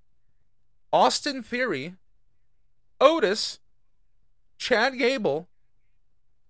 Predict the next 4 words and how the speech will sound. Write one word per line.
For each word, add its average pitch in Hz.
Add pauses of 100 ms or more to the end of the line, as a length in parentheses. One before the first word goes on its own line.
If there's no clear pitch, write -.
(580)
Bobby 185
Roode. 202 (1040)
Dolph 156
Ziggler. 127